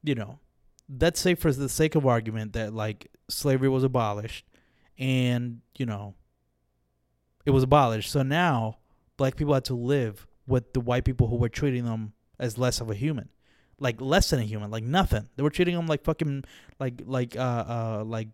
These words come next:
baggage, like, like, non, like, an animal or, like, a piece of fucking plastic. That's how bad they were being treated, right? And now you have to coexist with the person who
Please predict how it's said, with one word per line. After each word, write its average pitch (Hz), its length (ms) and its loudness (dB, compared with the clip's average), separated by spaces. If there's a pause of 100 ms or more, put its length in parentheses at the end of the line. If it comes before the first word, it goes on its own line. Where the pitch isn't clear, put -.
baggage, 127 580 -2
like, 110 360 -8 (420)
like, 123 180 -4
non, 127 540 0
like, 123 200 -4
an 123 140 -4
animal 135 440 -2
or, 113 180 -4
like, 113 160 -4
a 117 60 -4
piece - 300 -6
of 139 80 -6
fucking 131 440 -4
plastic. - 580 -4 (380)
That's 175 180 4
how 170 240 4
bad 123 1120 2
they 131 140 -2
were 131 320 2
being 123 280 -2
treated, 208 400 0 (480)
right? 147 320 4 (400)
And 147 140 4
now 156 80 6
you 165 120 4
have 160 120 4
to 156 80 -2
coexist 156 480 4
with 147 80 -2
the 139 80 4
person 147 420 6
who 127 400 0